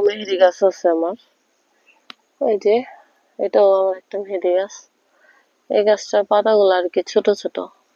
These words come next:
তো এখানে আরেকটা মেহেদি গাছ আছে, জঙ্গলে আটকে আছে। তো আপনারা তো দেখলেনই আমার সবজি বাগান এবং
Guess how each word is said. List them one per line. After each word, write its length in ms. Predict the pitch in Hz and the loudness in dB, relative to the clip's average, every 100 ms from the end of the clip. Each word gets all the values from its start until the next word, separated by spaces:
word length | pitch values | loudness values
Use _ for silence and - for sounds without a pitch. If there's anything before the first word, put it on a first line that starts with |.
| _ _ _ _ _ _ _ _ _ _ _ _ _ - | _ _ _ _ _ _ _ _ _ _ _ _ _ 0
তো 40 | 202 | 2
এখানে 300 | 196 - 202 | 2 0 0
আরেকটা 360 | 202 202 - 190 | 2 0 0 -2
মেহেদি 340 | 185 190 180 185 | -2 0 2 4
গাছ 180 | 185 - | 4 2
আছে, 280 | 190 - 202 254 _ _ _ _ _ _ - _ _ _ _ _ _ _ _ _ _ _ _ 1077 1077 _ _ _ _ _ _ _ - | -2 4 2 2 _ _ _ _ _ _ -20 _ _ _ _ _ _ _ _ _ _ _ _ _ _ _ _ _ _ _ _ _ -6
জঙ্গলে 680 | 196 214 226 214 214 202 190 - _ _ _ | 2 4 6 6 6 6 4 0 _ _ _
আটকে 320 | 208 - - 208 | -6 -2 4 6
আছে। 240 | 196 - - - _ _ _ _ _ _ _ _ _ - - _ _ _ _ - _ _ _ _ | 6 -2 -14 -14 _ _ _ _ _ _ _ _ _ -20 -20 _ _ _ _ -20 _ _ _ _
তো 40 | 240 | 6
আপনারা 340 | 220 214 226 220 | 6 6 6 6
তো 120 | 220 | 6
দেখলেনই 540 | 208 233 226 214 214 262 _ _ _ _ _ _ _ _ _ _ | 6 6 6 6 8 4 _ _ _ _ _ _ _ _ _ _
আমার 200 | 196 202 | 0 0
সবজি 560 | - 233 202 - 208 208 214 - - _ _ _ _ _ 190 | 4 4 4 2 6 6 6 -6 -20 _ _ _ _ _ 0
বাগান 440 | 202 196 202 202 | 2 4 4 4
এবং 200 | 190 185 | 2 0